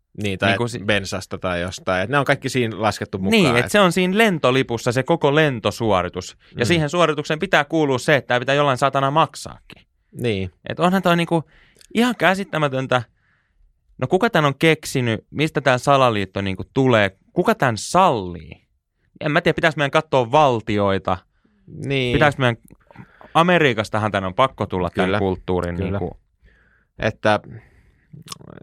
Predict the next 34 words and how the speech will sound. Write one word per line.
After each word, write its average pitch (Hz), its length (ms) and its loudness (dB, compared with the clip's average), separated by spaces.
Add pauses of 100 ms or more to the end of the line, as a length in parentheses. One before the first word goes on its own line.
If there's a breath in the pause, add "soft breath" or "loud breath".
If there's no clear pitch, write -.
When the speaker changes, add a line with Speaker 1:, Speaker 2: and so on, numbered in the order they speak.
(580)
Speaker 1:
jotenkin 175 400 0
musta 165 140 0
tuntuu, 151 160 0
että 160 120 2
aina 151 160 2
kaiken 135 360 2
pahan 110 260 4
alkoi 95 320 -2
niinku 95 320 -8
pankit 104 500 0
ja 90 80 -4
tämmöiset 92 400 -4
luottokorttiyhdistykset 92 1500 -4
ja, 87 300 -2
ja 92 140 -6
tällaiset. 95 560 -2
Et 87 120 -16
kyllähän 127 220 0
tää 151 120 2
niinku 147 160 -4
palvelumaksuhan 131 720 0
on 120 60 4
alun 135 180 2
perin 110 240 0
tullut 120 380 0
varmaan 101 440 0
just 101 160 -6
joku 98 180 -4
American 95 540 0
Expressin 90 720 -6 (800 soft breath)
jonkun 98 400 -2
Mastercardin 92 840 -2
kautta. 82 500 -4 (320 soft breath)
Et, 95 180 -4